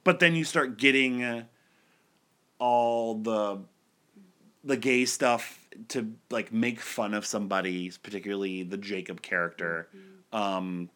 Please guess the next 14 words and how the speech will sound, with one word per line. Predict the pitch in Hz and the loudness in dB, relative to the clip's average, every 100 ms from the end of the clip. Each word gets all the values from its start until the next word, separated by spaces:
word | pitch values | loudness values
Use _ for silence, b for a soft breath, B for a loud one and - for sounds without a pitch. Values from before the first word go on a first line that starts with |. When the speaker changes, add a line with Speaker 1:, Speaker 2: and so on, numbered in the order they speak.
| _ | _
Speaker 1:
which | 117 107 - | -6 -4 -6
just | - 107 - | -10 -10 -4
ages | 104 101 98 92 | -2 0 -4 -6
so | - 110 101 | -4 -4 -4
fucking | - 90 87 87 87 82 - 107 | -4 -6 -6 -8 -8 -12 -18 -8
bad, | - 73 73 - 87 - b b b _ | -4 0 0 -2 -6 -14 b b b _
uh, | 104 92 87 85 82 - _ _ _ _ _ - | -4 -2 -2 -2 -4 -8 _ _ _ _ _ -14
'cause | 120 | -10
it's | 120 - | -6 0
so | 180 160 165 156 139 110 - _ _ _ _ | 4 4 4 4 2 0 -4 _ _ _ _
blunt | 110 - 95 113 131 | -8 -6 0 0 0
and | 110 85 | -4 -6
blatant | 104 98 110 139 143 - b b b _ - | -6 -6 -4 -4 -6 -10 b b b _ -16
that | 117 113 107 104 | -2 4 6 4